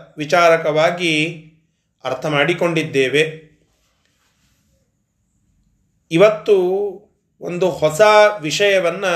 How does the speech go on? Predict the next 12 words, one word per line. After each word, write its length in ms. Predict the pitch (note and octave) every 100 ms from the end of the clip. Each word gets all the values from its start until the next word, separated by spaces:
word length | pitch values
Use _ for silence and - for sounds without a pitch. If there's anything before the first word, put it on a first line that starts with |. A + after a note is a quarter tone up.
| E3 F3+ - -
ನಮಗೆ 280 | D3 E3+ E3+
ತಿಳಿಸಿಕೊಡ್ತಾ 680 | D#3+ E3 F#3 F3+ E3 E3+
ಇದ್ದಾರೆ 380 | D#3+ D3+ C#3+ D#3+
ಶ್ರೀಮದಾಚಾರ್ಯರು. 1080 | D#3+ D#3 D3+ C#3+ C3 C3 B2 A#2 A2 A2+ _ _ _ _ _ _ _ _ _ _ _ - - - - - - - - -
ಒಂದು 160 | F3 F#3+
ಸಣ್ಣ 320 | - G3 A3
ಪ್ರಶ್ನೆ 400 | A3 F#3+ - G3
ಬರುತ್ತದೆ. 680 | F#3 E3 D#3 D#3 C3 D3 - _ _ _ _ _ -
ಆ 60 | C#3+
ಪ್ರಶ್ನೆಯನ್ನ 680 | D#3 D#3 - G3+ G3+ G3
ಅವತರಣಿಕೆಯಾಗಿ 1040 | F#3+ E3+ F3+ G3 F#3+ G3 F#3 G3 F#3+ F3+ F3+
ಇಟ್ಟುಕೊಂಡು 960 | E3+ D#3+ E3+ F3 G#3+ G3 F3+ F#3+ G3+